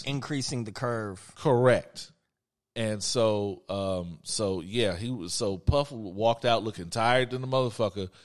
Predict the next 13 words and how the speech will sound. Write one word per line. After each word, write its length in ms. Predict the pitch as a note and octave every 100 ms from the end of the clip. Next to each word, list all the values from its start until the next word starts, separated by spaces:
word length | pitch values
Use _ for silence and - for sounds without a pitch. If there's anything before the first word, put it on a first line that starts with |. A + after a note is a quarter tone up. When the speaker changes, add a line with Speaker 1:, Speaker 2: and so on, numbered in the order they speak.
| _ _
Speaker 2:
and 140 | D#2
she 160 | - C3+
walked 320 | B2 A#2 A2+
out 240 | A#2 A2+ -
with, 240 | G2+ F#2 -
uh, 220 | G2 F#2 F2+
every 300 | G#2 A#2 B2
bag 320 | A2 A#2 A2
available 480 | A2 A2 G#2+ F#2+ F#2+
in 80 | F#2
the 60 | F2+
Chanel 320 | - G2 F2+
store. 340 | - D2+ E2